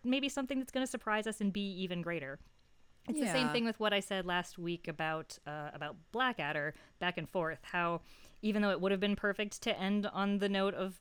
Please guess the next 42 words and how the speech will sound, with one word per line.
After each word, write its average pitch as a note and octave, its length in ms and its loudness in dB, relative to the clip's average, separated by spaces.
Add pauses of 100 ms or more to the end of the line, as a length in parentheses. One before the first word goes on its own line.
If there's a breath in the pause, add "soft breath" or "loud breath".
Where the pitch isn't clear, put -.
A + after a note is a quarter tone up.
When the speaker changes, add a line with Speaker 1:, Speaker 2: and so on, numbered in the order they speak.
Speaker 1:
Blackadder F#3+ 440 0
goes G3 220 0
forth, G3+ 320 0
it's - 260 -6
nice F3+ 320 0
that, F3+ 240 2 (340)
you F#3 100 0
know, D3+ 220 -2 (100)
these, E3+ 240 -2
these F3+ 200 -2
people, G3 520 -2 (420 soft breath)
th-, E3 140 -4
this D#3+ 140 -6
cast E3 320 -2
can F#3+ 100 0
still G3 320 0
get G3+ 220 0
together A#3+ 640 -2 (100)
because G3 320 -2
they're G#3+ 220 0
all A#3 100 2
alive, A#3+ 400 0
and A#3+ 180 2
why A#3+ 180 2
not? G3 280 2
And E3 240 -2
there, F#3 160 2
it, G3 160 0 (100)
more B3 540 4 (400 soft breath)
is E3 160 -2
always E3+ 240 4
better D3 300 0
when D3 100 -2
it C#3+ 80 -8
comes D3+ 240 -8
to D#3 60 -10
things C#3 360 -8
that C3+ 200 -12
you C#3 80 -10
love. - 420 -10
Speaker 2:
Completely G#3 440 -2
true. C#3 340 -8